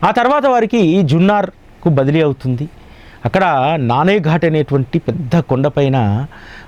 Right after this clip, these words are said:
భూమి సర్వే చేయాల్సినటువంటి బాధ్యత ఠాగూర్కు అప్పచెప్తారు. అక్కడికి వెళ్ళడానికి ఎటువంటి వాహన సౌకర్యాలు ఇతరత్ర ఏమీ లేవు. నానేఘాట్ ఎక్కాలంటే ఖచ్చితంగా ఎనబోతు లాంటి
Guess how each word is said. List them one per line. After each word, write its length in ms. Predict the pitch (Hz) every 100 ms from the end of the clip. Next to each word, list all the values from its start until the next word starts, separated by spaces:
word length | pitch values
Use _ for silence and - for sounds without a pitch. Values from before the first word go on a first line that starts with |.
| -
భూమి 360 | 98 147 226 226
సర్వే 360 | - 143 147
చేయాల్సినటువంటి 1200 | 135 131 127 117 120 - 120 107 - 135 110 113 131
బాధ్యత 960 | 107 87 123 147 139 143 123 101 120 - - - - -
ఠాగూర్కు 420 | 123 139 151 117
అప్పచెప్తారు. 680 | - 110 113 - 113 - - - - - - - - -
అక్కడికి 220 | 165 214
వెళ్ళడానికి 480 | 175 202 208 202 208 156
ఎటువంటి 720 | 139 175 147 147 165 156 170 - -
వాహన 320 | 117 127 131
సౌకర్యాలు 520 | 143 135 120 123 123 127
ఇతరత్ర 380 | 120 120 -
ఏమీ 400 | 135 110 117 156
లేవు. 160 | 127 113 - - - - - - - -
నానేఘాట్ 580 | 117 165 185 180 - 156 -
ఎక్కాలంటే 840 | 120 - 170 151 139 156 123 120 151 - - - -
ఖచ్చితంగా 640 | 131 - 175 165 147 127
ఎనబోతు 600 | 139 113 127 156 185 226
లాంటి 760 | 233 196 180 - 165 123 147